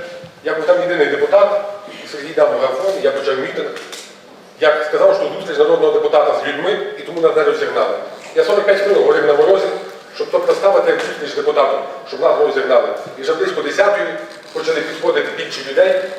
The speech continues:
стало легше. І дійсно Сергій був поруч, і Сергій приніс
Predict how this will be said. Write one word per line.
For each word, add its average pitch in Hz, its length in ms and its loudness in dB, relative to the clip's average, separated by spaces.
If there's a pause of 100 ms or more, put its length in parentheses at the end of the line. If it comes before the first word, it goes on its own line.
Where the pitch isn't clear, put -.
(160)
стало - 240 4
легше. - 360 2 (640)
І 123 220 -16
дійсно 127 340 -6 (160)
Сергій 147 180 -6
був - 180 -6
поруч, - 340 0 (380)
і - 40 -16
Сергій 135 360 -12
приніс 135 280 -12